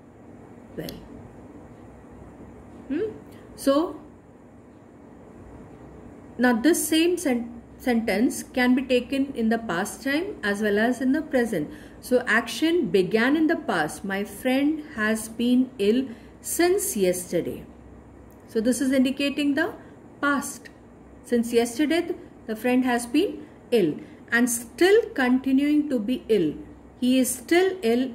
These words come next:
is in the present. So still continuing in the present. So in such case, you are using present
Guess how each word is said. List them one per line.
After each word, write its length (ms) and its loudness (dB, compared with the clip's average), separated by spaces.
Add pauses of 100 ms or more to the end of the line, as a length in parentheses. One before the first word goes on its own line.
(120)
is 280 -4 (500)
in 120 2
the 100 4 (360)
present. 400 0
So 140 2 (100)
still 340 2 (160)
continuing 640 0 (100)
in 140 -2
the 80 0 (240)
present. 320 -8 (320)
So 100 6 (120)
in 160 6
such 340 0 (100)
case, 240 4 (140)
you 100 0
are 140 -2
using 340 0 (1200)
present 500 2